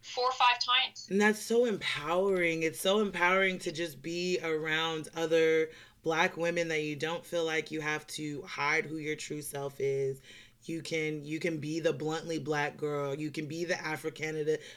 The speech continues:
Speaker 2: bud sister that you are and not feel like you have to, um, be on guard. I find myself
Speaker 1: Right.
Speaker 2: like I'm, um, like,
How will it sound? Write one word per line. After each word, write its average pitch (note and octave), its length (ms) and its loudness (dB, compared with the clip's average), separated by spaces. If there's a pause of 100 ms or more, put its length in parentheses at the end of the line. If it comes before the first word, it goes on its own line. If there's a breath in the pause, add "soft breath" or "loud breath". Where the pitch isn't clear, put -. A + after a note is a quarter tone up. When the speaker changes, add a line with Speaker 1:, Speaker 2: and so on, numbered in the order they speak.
(120 loud breath)
Speaker 2:
bud D#3 240 0
sister D#3 560 -2
that D3 220 -2
you D3+ 220 -4
are D3 500 -4 (400 loud breath)
and E3 340 -2 (100)
not E3 340 -4 (140)
feel F3+ 260 0
like D3+ 400 -4
you D3+ 180 -6
have C#3+ 340 -4
to, C#3+ 600 -8 (460 soft breath)
um, D3 200 -8
be F3 180 2
on D3+ 200 0
guard. C3 500 -10 (260 loud breath)
I D#3+ 60 -4
find F#3+ 260 2
myself E3+ 380 0
Speaker 1:
Right. F3 180 2
Speaker 2:
like D#3 260 -2
I'm, D3 300 -4
um, C3+ 440 -8 (920)
like, - 180 -10